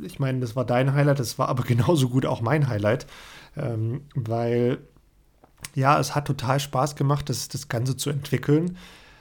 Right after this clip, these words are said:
Aber wenn ich mal jetzt auch zurückguck und überlege, okay, was hat mir am meisten Spaß gemacht, dann war's, dann waren's die Interaktionen. Und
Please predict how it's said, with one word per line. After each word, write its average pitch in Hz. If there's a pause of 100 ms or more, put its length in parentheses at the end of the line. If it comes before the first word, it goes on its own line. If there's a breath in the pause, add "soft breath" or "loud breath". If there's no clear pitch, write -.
(440 loud breath)
Aber 151
wenn 139
ich 143
mal 123
jetzt 123
auch -
zurückguck -
und 139
überlege, 135
okay, 127
was 131
hat 147
mir 151
am 120
meisten 131
Spaß 135
gemacht, 139
dann 110
war's, 123 (460 loud breath)
dann 110
waren's 143
die 165
Interaktionen. 139
Und 104